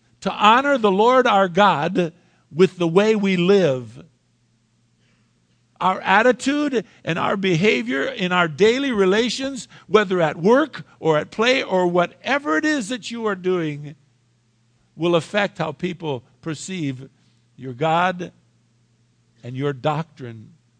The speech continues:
the gospel. That's why I think back over our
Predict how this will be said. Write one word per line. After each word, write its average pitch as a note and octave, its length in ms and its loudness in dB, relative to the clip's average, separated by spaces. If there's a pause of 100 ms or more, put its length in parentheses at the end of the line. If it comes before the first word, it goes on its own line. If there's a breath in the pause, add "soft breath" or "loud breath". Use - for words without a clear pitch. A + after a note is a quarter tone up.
the A#2+ 120 -14
gospel. B2 580 -12 (3750 soft breath)
That's - 140 -8
why A3+ 220 -2
I F3 60 2
think G3 340 -6
back F#3+ 340 -2
over F3 320 -4
our D#3+ 300 -2